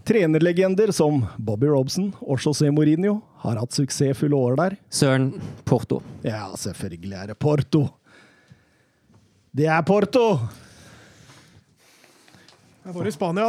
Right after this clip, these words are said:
Speaker 3: lenge der, ass. Jeg, så tenkte jeg, det kan jo ikke være noe spansk.
Speaker 1: <laughs> Ja, men det var det jeg håpet at dere skulle være litt der.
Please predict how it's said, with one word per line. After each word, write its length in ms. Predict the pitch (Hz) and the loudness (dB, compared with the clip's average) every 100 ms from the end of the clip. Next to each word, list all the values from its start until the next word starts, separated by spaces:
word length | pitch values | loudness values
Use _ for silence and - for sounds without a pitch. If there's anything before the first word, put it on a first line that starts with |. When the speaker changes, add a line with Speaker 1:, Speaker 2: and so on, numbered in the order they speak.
| 233 | 2
Speaker 3:
lenge 220 | 190 175 | 0 0
der, 160 | 262 262 | 0 -2
ass. 140 | - - | -4 -2
Jeg, 380 | 233 233 233 233 | 0 2 2 -2
så 140 | 233 233 | -4 -4
tenkte 220 | 208 190 | -4 -4
jeg, 140 | 202 | -4
det 20 | 185 | -6
kan 160 | 165 | -6
jo 80 | 165 | -6
ikke 160 | 185 220 | -2 0
være 160 | 180 | 0
noe 80 | 202 | -2
spansk. 380 | - 208 254 - - - | -2 -4 -6 -14 -16 -12
Speaker 1:
<laughs> 240 | - 214 185 | -2 0 4
Ja, 140 | 180 214 | 2 2
men 100 | 196 | 2
det 120 | 190 | 2
var 100 | 175 | 4
det 140 | 165 156 | 4 4
jeg 160 | 180 | 4
håpet 480 | 165 127 - 170 175 | 2 -2 0 0 0
at 60 | 160 | 0
dere 160 | 147 147 | 0 0
skulle 240 | 156 147 | 0 2
være 240 | 151 117 120 | 2 0 0
litt 160 | 147 | 0
der. 220 | 139 139 | -2 -2